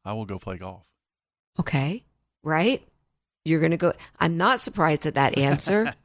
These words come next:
Speaker 1: <laughs>
Speaker 2: but you clearly know what that vision looks like. And I find that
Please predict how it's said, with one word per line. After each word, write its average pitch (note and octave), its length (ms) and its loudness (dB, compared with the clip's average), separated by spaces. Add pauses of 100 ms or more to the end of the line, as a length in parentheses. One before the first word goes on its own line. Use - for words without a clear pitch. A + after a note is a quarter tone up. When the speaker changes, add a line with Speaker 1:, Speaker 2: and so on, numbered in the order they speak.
(340)
Speaker 1:
<laughs> - 440 -20
Speaker 2:
but D3+ 140 2
you G#3+ 180 4
clearly C4+ 500 0
know A#3+ 360 2
what F3 220 -2
that E3+ 180 2
vision E3+ 420 2
looks - 260 0
like. - 400 -6 (280)
And E3+ 120 2
I G3+ 160 4
find G3+ 640 0 (680)
that - 180 0